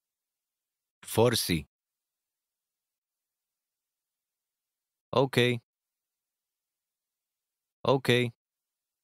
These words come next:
Grazzi. Grazzi.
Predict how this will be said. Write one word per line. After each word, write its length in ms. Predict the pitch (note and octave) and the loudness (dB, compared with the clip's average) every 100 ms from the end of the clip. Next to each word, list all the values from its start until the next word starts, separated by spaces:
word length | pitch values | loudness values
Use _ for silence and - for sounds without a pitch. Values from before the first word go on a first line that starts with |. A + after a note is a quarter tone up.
| _ _ _ _ _ _ _ _ _ _ _ _ _ _ _ _ _ _ _ _ _ _ _ _ _ _ _ E2+ | _ _ _ _ _ _ _ _ _ _ _ _ _ _ _ _ _ _ _ _ _ _ _ _ _ _ _ -2
Grazzi. 640 | F#2+ A#2 - - E2 B1+ _ _ _ _ _ _ _ _ _ _ _ _ _ _ _ _ _ _ _ _ _ - | 4 4 2 -2 -2 -4 _ _ _ _ _ _ _ _ _ _ _ _ _ _ _ _ _ _ _ _ _ -8
Grazzi. 560 | F2 G#2+ B2 - F2 | 2 4 4 0 -2